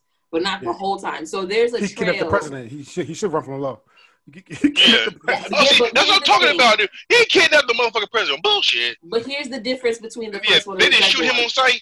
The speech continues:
Speaker 1: The
Speaker 3: Nah,
Speaker 1: first
Speaker 3: mm-hmm.
Speaker 1: one, the crime happened pretty early in the fucking movie. And then the rest of the time, he was dodging and then got, you know what I mean? Th-, in this portion, him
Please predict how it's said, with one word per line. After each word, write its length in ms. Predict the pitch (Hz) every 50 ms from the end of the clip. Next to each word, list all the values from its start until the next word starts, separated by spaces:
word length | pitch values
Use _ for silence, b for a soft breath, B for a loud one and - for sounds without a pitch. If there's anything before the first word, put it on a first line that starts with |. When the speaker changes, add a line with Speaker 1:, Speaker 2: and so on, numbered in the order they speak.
| _ 160
Speaker 1:
The 140 | 170 190 196
Speaker 3:
Nah, 100 | 202 208
Speaker 1:
first 260 | 240 262 277 311 - -
Speaker 3:
mm-hmm. 160 | 240 170 170
Speaker 1:
one, 240 | 202 190 185 175 180
the 140 | 180 185 180
crime 480 | 185 - 262 226 233 240 254 254 254 -
happened 440 | 233 202 196 - 190 185 185 185 _
pretty 320 | - 202 190 190 170 151 160
early 240 | 160 160 156 151
in 100 | 139 -
the 60 | - -
fucking 360 | - 147 135 - - - -
movie. 380 | 135 135 - 127 131 - - b b b b b
And 120 | - 180 185
then 140 | 185 185
the 120 | 185 185 185
rest 260 | 202 220 233 226 233
of 60 | 226
the 100 | 202 190
time, 400 | 190 - - 285 285 240 220 -
he 80 | 196 190
was 140 | 180 180 175
dodging 560 | 180 180 175 170 165 156 151 151 151 151 151 -
and 140 | 156 151
then 140 | 151 151 151
got, 200 | 160 151 151 147 170
you 80 | 185 190
know 80 | 196
what 80 | 196 185
I 20 |
mean? 300 | 185 185 175 170 160 - _ _ _ _ _ _ _ - 165 156 156
Th-, 120 | 165 175 - _ _ -
in 260 | 180 185 185 185 185 170
this 200 | 202 247 262 -
portion, 720 | - 233 208 196 185 - - 165 160 156 156 156 160 - _ _ _ _ _ _ _ _
him 600 | - 247 233 247 247 240 233 220 208 190 185